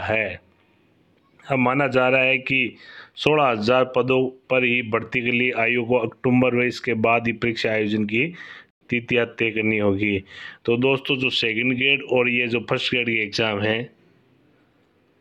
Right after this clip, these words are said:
ये आप देख सकते हो अक्टूबर और इसके बाद ही। तो जो फर्स्ट ग्रेड और सेकंड ग्रेड के जो एग्ज़ाम हैं, वो अक्टूबर के बाद ही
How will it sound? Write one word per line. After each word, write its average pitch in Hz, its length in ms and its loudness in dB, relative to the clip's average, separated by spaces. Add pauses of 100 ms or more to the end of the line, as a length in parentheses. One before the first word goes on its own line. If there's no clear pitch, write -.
(300)
ये 110 280 0
आप 113 140 -2 (140)
देख 120 200 0
सकते 120 320 -4
हो 131 100 0 (2000)
अक्टूबर 143 460 -2
और 135 120 0
इसके 131 280 -4
बाद 120 380 0
ही। 123 140 0 (600)
तो 156 580 4 (180)
जो 127 120 0 (100)
फर्स्ट 160 220 2
ग्रेड 147 340 0 (420)
और 127 100 2
सेकंड 131 380 0
ग्रेड 131 240 0
के 131 80 0
जो 120 140 0
एग्ज़ाम 123 460 0
हैं, 127 260 0 (380)
वो 127 180 4
अक्टूबर 139 640 0
के 127 140 -2
बाद 120 540 4
ही 131 260 0